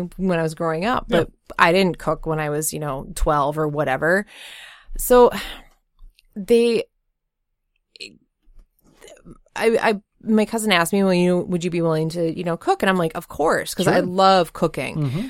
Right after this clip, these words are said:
Speaker 1: So, <laughs> so the, the two things that she recommended that I make were, um, both, well,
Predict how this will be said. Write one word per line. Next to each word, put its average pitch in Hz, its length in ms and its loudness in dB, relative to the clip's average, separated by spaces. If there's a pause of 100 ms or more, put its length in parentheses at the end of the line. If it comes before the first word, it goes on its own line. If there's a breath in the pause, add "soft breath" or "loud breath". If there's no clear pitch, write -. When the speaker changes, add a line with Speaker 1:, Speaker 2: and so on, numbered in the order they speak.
Speaker 1:
So, 220 380 6 (520 loud breath)
<laughs> - 540 -18
so 220 260 4
the, 208 480 2 (1000)
the 196 220 -4
two 254 220 -2
things 202 340 2
that - 160 -2
she 180 500 -2 (160)
recommended 160 720 0
that 170 120 -2
I 156 100 0
make 156 360 -4
were, 165 340 0
um, 151 480 -2 (440)
both, 170 240 2 (280)
well, 175 400 0